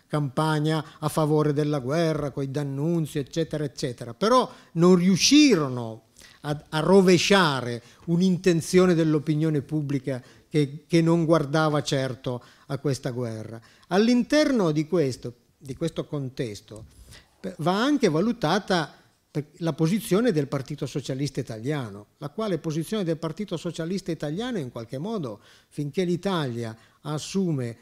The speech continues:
una posizione neutrale, è molto facilitata nel mantenere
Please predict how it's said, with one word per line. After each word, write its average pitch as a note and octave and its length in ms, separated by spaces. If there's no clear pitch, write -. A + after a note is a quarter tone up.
una D#3 200
posizione D3+ 920
neutrale, D#3+ 840
è E3 100
molto E3 320
facilitata D3 840
nel C3+ 160
mantenere C#3 760